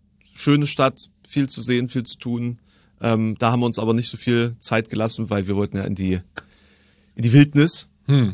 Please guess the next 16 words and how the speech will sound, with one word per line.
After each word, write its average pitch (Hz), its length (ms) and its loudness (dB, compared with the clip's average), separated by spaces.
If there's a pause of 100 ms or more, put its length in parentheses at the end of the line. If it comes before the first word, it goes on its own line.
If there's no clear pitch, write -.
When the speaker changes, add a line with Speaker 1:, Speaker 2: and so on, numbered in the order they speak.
Speaker 1:
Und 123 320 2
so 135 200 2
von 131 160 2
der, 131 240 0
von 127 200 -2
der 113 140 0
Reiseroute, 156 760 0 (840)
wir 120 140 2
sind 127 440 2
quasi 120 300 0
die 110 140 0
Ostküste 139 640 0
hoch, 160 380 2 (840)
und 123 180 0
zwar 127 260 4
bis - 480 2